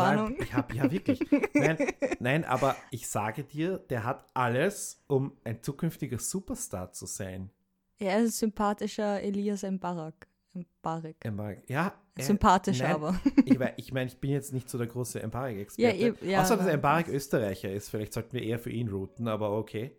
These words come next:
Speaker 2: Also jetzt vom
Speaker 1: Ja,
Speaker 2: Pass
Speaker 1: ein
Speaker 2: her halt.
Speaker 1: Halbösterreicher, aber ich habe ihn in Doktor Story gehört und hat echt einen schlechten wienerischen Akzent gemacht, weil der war
Speaker 2: <laughs>
Speaker 1: Münchner. Also ich weiß nicht, was da los war.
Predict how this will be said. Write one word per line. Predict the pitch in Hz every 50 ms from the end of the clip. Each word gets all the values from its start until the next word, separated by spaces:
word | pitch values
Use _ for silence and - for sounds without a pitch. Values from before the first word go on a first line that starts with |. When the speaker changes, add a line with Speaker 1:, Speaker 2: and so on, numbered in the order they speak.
| _ _ _
Speaker 2:
Also | - 110 -
jetzt | 107 107 104 - - -
vom | - 104
Speaker 1:
Ja, | 208 202 202
Speaker 2:
Pass | 202 202
Speaker 1:
ein | 208
Speaker 2:
her | 202 185 190
halt. | 185 208 220
Speaker 1:
Halbösterreicher, | - - 220 202 - - 202 196 202 196 202 -
aber | 196 202
ich | 202 196 214
habe | 208 208
ihn | 214 214
in | 208 208 196
Doktor | 190 185 - - 196
Story | - - 190 185 190 196 196
gehört | 190 190 190 196 185 185 180
und | 180
hat | 180 180 175 - -
echt | 170 185 - - -
einen | 180 -
schlechten | - - 190 185 175 185 185 - - - 196 196 196 185
wienerischen | 185 190 190 190 185 190 190 - - 190
Akzent | 185 - - - 190 190 196 - -
gemacht, | - 175 170 170 175 - - -
weil | 175 165
der | 170 165 165
war | 170 170
Speaker 2:
<laughs> |
Speaker 1:
Münchner. | 175 175 185 190 196 - 156 - - 190 170 156 156 151 151 156 185 - _ - - - - - 123
Also | - 170 160 - 165
ich | - -
weiß | 180 147 156 175 - 185
nicht, | 180 - -
was | 175 175 -
da | - 165 165
los | 165 160 165 175 - - -
war. | 147 147 151 165